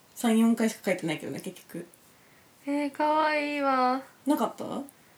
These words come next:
Speaker 2: え、私、だから女子校だから。
Speaker 1: あ、そっか、中学から女子校なのか。
Speaker 2: 小学校五年生の時に初めて彼氏ができた。
Speaker 1: <laughs> いや、それ彼氏って言わなくない？小学校の時って。
Speaker 2: うん、本当にいな-、言わないね、マジで。
Speaker 1: で、その次の段階は？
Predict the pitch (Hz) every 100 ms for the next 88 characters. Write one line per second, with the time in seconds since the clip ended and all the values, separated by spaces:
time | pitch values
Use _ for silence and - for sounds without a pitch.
0 | _ _ 294 277 277 - 269 247 269 269
1 | - 339 339 339 339 214 208 202 - 226
2 | 240 254 - 440 392 311 294 202 - 196
3 | 175 165 208 - - - - 349 349 370
4 | 370 220 226 247 269 294 285 254 214 214
5 | 214 - 214 214 196 - - 190 214 220
6 | 226 214 208 220 - 220 226 208 226 220
7 | 208 196 320 - - 220 269 523 392 -
8 | 214 220 339 403 403 415 320 247 240 208
9 | 196 185 170 - 247 247 240 240 269 269
10 | 262 262 262 254 247 247 247 240 233 233
11 | 226 240 247 240 226 208 196 - - -
12 | 240 254 254 277 254 175 165 180 175